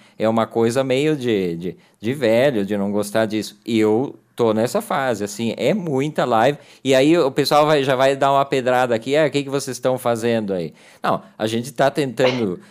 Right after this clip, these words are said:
formatar um programa estilo radiofônico e utilizando a, o,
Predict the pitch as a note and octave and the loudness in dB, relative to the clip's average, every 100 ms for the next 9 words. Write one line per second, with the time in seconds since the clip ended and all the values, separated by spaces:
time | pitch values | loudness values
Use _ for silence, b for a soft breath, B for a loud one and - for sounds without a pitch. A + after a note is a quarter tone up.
0 | B - B2 A#2 - C3 C3 C3 A#2 A#2+ | B -4 0 2 2 2 2 2 4 4
1 | B2 G#2+ G2+ - B2+ A#2+ A2 G#2+ A2+ D3 | 4 2 -2 -4 -2 0 2 0 0 -2
2 | B2+ B2+ E3 G3+ G#3 C#4 F4+ - B2 A2+ | 0 -2 -2 -6 -6 -2 -2 2 2 2
3 | A#2+ D#3 A3+ D#3 B2+ A2 A2 F2+ G#2 G2 | 2 0 0 0 0 0 -2 -2 0 0
4 | F#2+ F#2 F2+ D#2+ E2 | -2 -4 -6 -8 -12